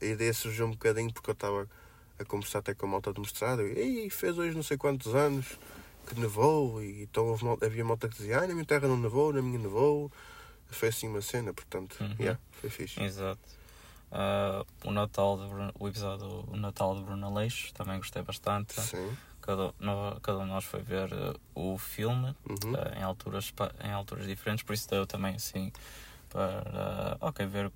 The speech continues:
Speaker 2: qual é que foi a opinião de cada um, como é que cada um de nós pudesse ter interpretado as coisas e o que é que achou no geral. Enquanto que com o Qual Demónios nós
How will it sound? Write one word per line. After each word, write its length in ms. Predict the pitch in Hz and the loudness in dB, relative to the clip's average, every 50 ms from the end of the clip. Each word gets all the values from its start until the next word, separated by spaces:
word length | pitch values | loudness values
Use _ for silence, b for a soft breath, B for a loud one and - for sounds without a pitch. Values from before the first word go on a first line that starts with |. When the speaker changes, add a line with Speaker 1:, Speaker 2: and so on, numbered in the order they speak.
| - | -8
Speaker 2:
qual 180 | - - 101 98 | 0 4 4 4
é 40 | 101 | 4
que 60 | - | 2
foi 100 | - 101 | 0 0
a 40 | 98 | 0
opinião 520 | 98 - 104 95 95 95 95 95 98 101 | 0 0 0 0 2 2 2 2 2 0
de 80 | 101 107 | -2 -2
cada 220 | - 98 92 95 | -2 -2 0 2
um, 120 | 95 101 101 | 0 0 0
como 140 | - - 95 | -2 -4 -6
é 40 | |
que 80 | 92 - | -4 -4
cada 100 | 95 92 | -4 -2
um 60 | 92 | -2
de 40 | 95 | -2
nós 160 | 95 95 92 | -2 -2 -4
pudesse 440 | - - - - - - - - - | -6 -8 -4 -4 -2 -2 -4 -6 -8
ter 360 | - - 98 95 95 - 92 | -6 -4 -4 -4 -4 -4 -6
interpretado 800 | 104 - - - - - - - - 95 95 95 98 98 101 98 - - | -4 -4 -4 -6 -6 -8 -6 0 4 6 6 6 6 4 0 -4 -6 -6
as 140 | - - - | -6 -6 -8
coisas 400 | - - 98 104 107 110 - - - | -2 0 0 0 0 -2 -4 -8 -10
e 40 | - | -6
o 40 | |
que 80 | - 110 | -6 -4
é 20 | |
que 80 | 107 - | -4 -2
achou 240 | 98 - - 101 104 | -4 0 2 2 4
no 120 | 110 110 101 | 4 2 0
geral. 360 | 101 90 90 92 95 107 117 B B B B B B B B B B B B - | 0 2 6 6 6 6 4 B B B B B B B B B B B B -10
Enquanto 300 | - - - 92 90 - | -6 0 2 2 0 0
que 100 | - - 101 | -4 -10 -4
com 200 | - - 98 95 | 0 2 2 2
o 20 | |
Qual 220 | - - 107 101 95 | 4 6 6 6 8
Demónios 340 | 101 101 104 104 107 104 104 | 8 6 4 4 4 2 2
nós 240 | 101 98 98 95 | 4 4 4 4